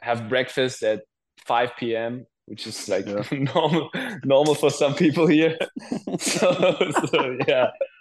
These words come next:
Speaker 1: <laughs> Um, but also, yeah, the city itself, it's just so huge. It's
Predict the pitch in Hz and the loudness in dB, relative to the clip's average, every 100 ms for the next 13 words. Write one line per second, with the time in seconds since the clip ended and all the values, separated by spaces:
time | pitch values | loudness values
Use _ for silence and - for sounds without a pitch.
0 | - 220 262 233 156 175 - 175 - - | -20 -14 -12 -12 -6 -4 -2 -4 -8 -14
1 | _ - 160 - _ _ _ _ - 117 | _ -20 -20 -20 _ _ _ _ -10 -6
2 | 110 110 107 107 113 92 113 113 113 110 | -2 0 0 -2 -6 -2 -2 -2 -4 -4
3 | 110 104 104 - 131 117 110 - 110 120 | -2 -4 -8 -10 -8 -6 -8 -6 -2 0
4 | 123 123 _ 107 107 - 107 101 - - | -2 -4 _ -14 -14 -14 -12 -12 -12 -14
5 | - - 104 107 107 107 104 101 104 92 | -14 -10 -6 -4 -4 -4 -2 -2 -4 -10
6 | 92 - - | -12 -14 -20